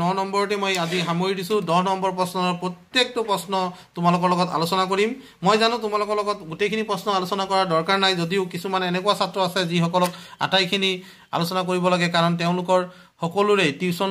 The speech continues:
লোৱাৰ সুবিধাটো নাথাকে। টিউশ্যন লোৱাৰ পাৰে যদিও টিউশ্যন দূৰত থাকে, গতিকে এই যাতে তেওঁলোকৰ যাতে সহায়ক হয়,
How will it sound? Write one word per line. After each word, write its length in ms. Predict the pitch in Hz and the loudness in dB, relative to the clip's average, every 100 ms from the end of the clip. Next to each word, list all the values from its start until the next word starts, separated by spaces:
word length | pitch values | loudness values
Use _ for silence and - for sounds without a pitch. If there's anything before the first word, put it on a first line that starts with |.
| 190 | 2
লোৱাৰ 220 | 185 180 185 - _ _ _ _ _ _ _ _ _ - | 4 4 0 -14 _ _ _ _ _ _ _ _ _ -4
সুবিধাটো 380 | - 165 185 180 175 | 4 6 8 4 2
নাথাকে। 340 | 156 180 185 190 - - _ _ _ - | 0 0 -2 -4 -8 -20 _ _ _ -6
টিউশ্যন 260 | 180 196 202 | -4 -2 0
লোৱাৰ 200 | 196 190 190 175 | 4 2 2 2
পাৰে 220 | 165 196 190 | 4 4 0
যদিও 240 | 185 196 190 185 - | 0 0 -2 -4 -8
টিউশ্যন 260 | 180 170 180 165 | -6 -2 -2 0
দূৰত 200 | 165 180 180 | 0 0 0
থাকে, 200 | 175 175 175 - - | 0 -2 -2 -14 -8
গতিকে 280 | 151 175 180 175 190 | -4 0 0 2 2
এই 80 | 220 208 - - _ _ - - - - - | 2 0 -10 -20 _ _ -20 -20 -20 -16 0
যাতে 200 | 170 180 180 170 | 2 4 2 2
তেওঁলোকৰ 400 | 175 190 202 214 208 | 2 2 2 2 2
যাতে 160 | 196 190 165 | 2 2 2
সহায়ক 320 | 160 175 175 175 | 2 2 2 0
হয়, 160 | 170 | -2